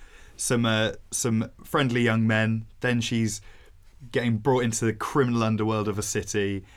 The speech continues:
and then trying to get the heck out of there. The fact that you're, that you don't ever get to look away is part of the re-, is a small part of the reason why it's so good. But the Nils Fram,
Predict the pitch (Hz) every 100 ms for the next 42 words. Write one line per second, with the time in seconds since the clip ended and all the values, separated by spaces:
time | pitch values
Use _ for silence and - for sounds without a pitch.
0 | - - - 104 107 104 101 92 87 92
1 | 92 - 90 87 98 92 - - 131 131
2 | 156 131 135 123 117 - - - - 117
3 | 101 131 123 104 120 110 107 - 120 113
4 | 120 117 123 131 - - - - - -
5 | 120 113 - - - 135 135 - 131 113
6 | - 131 135 131 113 107 - - 127 127
7 | 120 123 127 123 127 117 113 113 - 123
8 | 120 127 127 - - - - - - 120
9 | 117 120 131 120 107 - 127 110 107 104
10 | 101 95